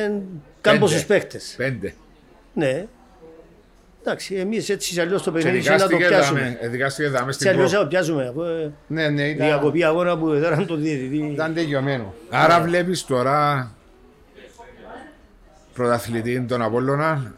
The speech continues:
Speaker 2: αυτή τη στιγμή που μιλούμε.
Speaker 1: Εντάξει, βλέπω τον, είναι σχετικό. Βλέπω ότι έχει ένα πλεονέκτημα
Speaker 2: Πλεονέκτημα.
Speaker 1: σοβαρό.
Speaker 2: Ναι. Έχει άλλη ομάδα που σου κάνει έτσι μια θετική εντύπωση εκτός τον Άρη;
Speaker 1: Όχι.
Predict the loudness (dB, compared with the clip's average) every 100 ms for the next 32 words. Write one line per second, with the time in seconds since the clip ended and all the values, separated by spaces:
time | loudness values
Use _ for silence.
0 | -18 -6 -4 -4 -4 -2 -2 -2 -2 -2
1 | -2 -2 -4 -2 0 0 0 -2 0 0
2 | 0 0 0 0 0 2 2 2 2 0
3 | 0 2 0 0 -2 -2 -2 -2 0 2
4 | 2 2 2 0 0 2 4 4 0 -2
5 | -6 -6 -10 -18 -18 -18 -20 -20 -20 -12
6 | -4 0 2 4 2 2 2 -2 0 -2
7 | 0 -2 0 -4 -4 -6 -4 -4 -6 -8
8 | -8 -6 -6 -4 -4 -4 -4 -4 -6 -6
9 | -4 -2 0 -2 -4 -10 -18 -20 -20 -20
10 | -20 -20 -20 -20 -10 -4 -2 -4